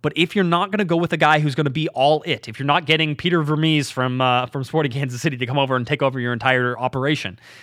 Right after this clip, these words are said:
then Ali Curtis is your hire and he should be on the staff right now. Thirty-nine years old, relatively young. He is the guy you wanna see. I, I have no, I have no arguments about it. I don't know if the Galaxy will go after him. I think they should. But that would be where I would start. And then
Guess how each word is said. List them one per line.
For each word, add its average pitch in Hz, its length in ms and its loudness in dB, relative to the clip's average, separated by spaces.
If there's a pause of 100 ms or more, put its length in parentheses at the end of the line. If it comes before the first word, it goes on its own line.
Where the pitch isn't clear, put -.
(180)
then 170 100 0
Ali 175 220 0
Curtis 185 320 0
is 151 80 -4
your 139 120 -4
hire 185 240 2
and 156 100 0
he 147 40 0
should 151 140 -4
be 147 80 -2
on 139 140 0
the 127 60 -4
staff 127 260 0
right 104 140 -2
now. 92 200 -20 (1400)
Thirty-nine 151 420 2
years 143 180 -2
old, 135 200 0
relatively 127 420 -2
young. 123 220 -2
He 151 320 -2
is 127 140 -4
the 127 80 -4
guy 120 180 4
you 117 120 2
wanna 113 180 -2
see. 101 260 -8 (2000)
I, 113 160 -4
I 123 140 2
have 135 160 -2
no, 139 260 2
I 143 120 2
have 160 100 0
no 160 140 2
arguments 135 320 0
about 123 180 0
it. 98 80 -10
I 127 80 -2
don't 143 80 0
know 143 80 -2
if 131 40 -6
the 135 60 -2
Galaxy 123 400 0
will 127 120 -2
go 123 120 2
after 123 300 0
him. 123 180 -8 (160)
I 120 80 -8
think 120 160 -4
they 107 60 -8
should. 160 380 0 (480)
But 196 120 -4
that 147 200 2
would 151 100 0
be 139 100 0
where 139 200 4
I 135 80 4
would 131 120 -4
start. 190 300 2
And 139 200 -2
then 214 300 2